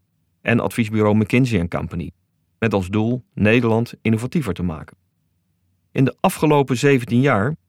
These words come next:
zijn al meer dan achttienduizend vijfhonderd ondernemers met totaal zevenduizend businessplannen begeleid in het helpen opstarten van hun bedrijf, middels coaching, workshops, pitchtrainingen, feedback op hun plannen van consultants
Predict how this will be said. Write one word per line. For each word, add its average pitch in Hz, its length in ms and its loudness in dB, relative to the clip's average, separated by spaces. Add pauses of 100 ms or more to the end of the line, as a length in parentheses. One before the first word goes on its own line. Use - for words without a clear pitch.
(200)
zijn 127 200 2
al 120 60 4
meer 120 180 4
dan 104 220 0
achttienduizend 120 720 0
vijfhonderd 120 520 -2
ondernemers 107 680 0 (180)
met 107 160 -2
totaal 107 500 0
zevenduizend 107 760 2
businessplannen 110 640 -2 (340)
begeleid 117 680 0
in 107 120 0
het 98 100 0
helpen 95 320 -2
opstarten 98 460 -4
van 98 140 -2
hun 107 120 0
bedrijf, 120 520 -4 (460)
middels - 300 -8
coaching, 101 560 0 (420)
workshops, 95 680 -4 (320)
pitchtrainingen, 107 800 0 (260)
feedback 131 540 -4
op 104 140 -6
hun 90 120 -2
plannen 113 400 -2
van 95 180 -6
consultants 92 760 -4